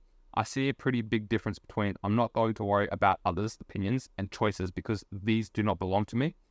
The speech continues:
It's unjust and welcomes unhappiness." This is replies to other comments in the comment section.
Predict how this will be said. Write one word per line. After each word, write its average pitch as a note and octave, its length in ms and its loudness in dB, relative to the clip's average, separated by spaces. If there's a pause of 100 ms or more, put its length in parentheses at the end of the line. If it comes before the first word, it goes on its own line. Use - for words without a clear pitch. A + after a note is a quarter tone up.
(320)
It's - 160 -12
unjust A#2 520 2
and G#2+ 160 -2
welcomes G#2+ 440 0
unhappiness." F#2 460 -2
This A2+ 140 -4
is B2+ 120 -6
replies G#2+ 420 2
to - 140 -10
other G#2 160 2
comments G2 480 -2
in G2+ 60 -2
the F#2+ 60 -2
comment F#2+ 240 -2
section. - 320 -12